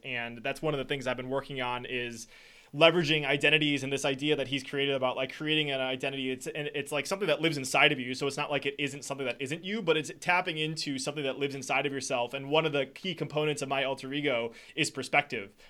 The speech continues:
Uh, like, 'cause that's a superpower that I wanna make sure that I'm incorporating and reminding myself is, is that at, at any given point,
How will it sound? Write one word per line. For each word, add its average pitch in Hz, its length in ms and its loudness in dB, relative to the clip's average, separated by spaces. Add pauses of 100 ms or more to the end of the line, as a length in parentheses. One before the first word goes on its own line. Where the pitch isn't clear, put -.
(120)
Uh, 135 180 4
like, 143 140 0
'cause 147 80 -6
that's 160 200 6
a - 20 -2
superpower 147 560 2
that 131 80 -2
I 127 100 4
wanna 131 240 2
make 135 140 -2
sure 135 140 -6
that 123 100 -2
I'm 123 180 0
incorporating 147 560 0
and 127 80 -4
reminding 151 360 4
myself 131 380 -2
is, 135 160 -6
is 131 60 -10
that 131 160 -2
at, 147 160 2
at 139 160 0
any 160 100 6
given 143 300 0
point, 151 400 -2